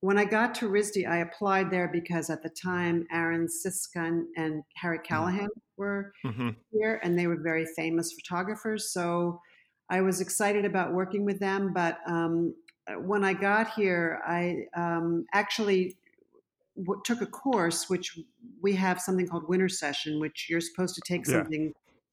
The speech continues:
Speaker 1: outside of the area that you think you'll study. And I took a woodworking class, and I just kind of fell in love with it. The challenge was,
Speaker 2: <laughs>
Speaker 1: um, so intense, and
Speaker 2: Yeah.
Speaker 1: I, I had to use parts of intelligence that I'd never used before. And I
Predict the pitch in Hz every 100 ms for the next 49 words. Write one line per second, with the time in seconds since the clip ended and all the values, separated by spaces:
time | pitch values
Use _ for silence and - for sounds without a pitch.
0 | - 170 - 180 175 165 170 170 170 170
1 | 160 175 165 175 170 160 156 156 - -
2 | 240 196 175 170 170 165 170 170 190 175
3 | 160 156 - - - - - 196 214 202
4 | 196 185 170 - 165 160 160 170 165 190
5 | 190 - 196 175 175 185 170 165 156 160
6 | 160 160 147 143 - 160 - - 175 180
7 | 190 190 - 165 156 - - _ - 160
8 | 160 160 160 160 - 180 175 175 - 151
9 | 180 277 - - - 165 165 165 170 -
10 | - - 113 104 156 - 180 180 185 185
11 | 180 170 170 - 170 170 175 151 151 165
12 | 160 160 156 156 165 156 151 156 151 147
13 | 170 165 - - 156 147 147 - 170 170
14 | 165 - 165